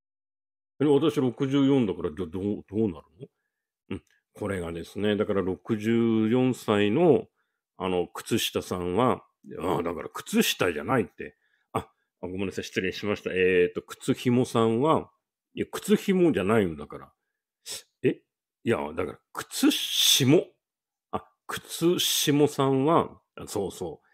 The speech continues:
う。えー、たけ-、じゃあ、たけしさんとお呼びしましょう。ああ、いいよ。えー、たけしさんはですね、あの、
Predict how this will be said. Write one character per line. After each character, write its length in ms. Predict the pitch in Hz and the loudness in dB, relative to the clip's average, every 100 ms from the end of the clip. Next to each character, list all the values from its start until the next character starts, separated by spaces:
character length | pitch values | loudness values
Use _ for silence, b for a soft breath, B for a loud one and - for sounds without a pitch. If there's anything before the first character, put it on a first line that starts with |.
| _ _ _ _ | _ _ _ _
う。 40 | 87 | -8
え 180 | 78 | -8
ー、 40 | - | -2
た 140 | 185 | -2
け-、 140 | 196 - | 0 -2
じ 80 | - | -2
ゃ 40 | |
あ、 20 | |
た 180 | - 226 | 0 0
け 120 | - | 2
し 60 | - | 0
さ 100 | 143 | 0
ん 60 | 117 | 0
と 80 | |
お 40 | 95 | -2
呼 120 | 95 | -2
び 80 | 92 | -4
し 120 | - | -6
ま 80 | 90 | -6
し 80 | - | -4
ょ 160 | 76 _ _ | -6 _ _
う。 40 | 90 | -6
あ 140 | 95 | -4
あ、 20 | 85 | -4
い 20 | |
い 140 | 85 | -6
よ。 360 | 78 78 120 202 _ _ _ _ _ | -8 -4 -4 -6 _ _ _ _ _
え 220 | - 98 | -6 -6
ー、 0 | - | -6
た 120 | 135 | -6
け 180 | - 120 | -4 -4
し 120 | - | -4
さ 100 | - | -6
ん 180 | 87 85 | -4 -4
は 100 | 92 | -6
で 120 | 71 | -8
す 140 | - 104 | -6 0
ね、 160 | 175 302 _ _ _ _ - | 0 -2 _ _ _ _ -16
あ 120 | 80 | -14
の、 240 | 73 - | -14 -18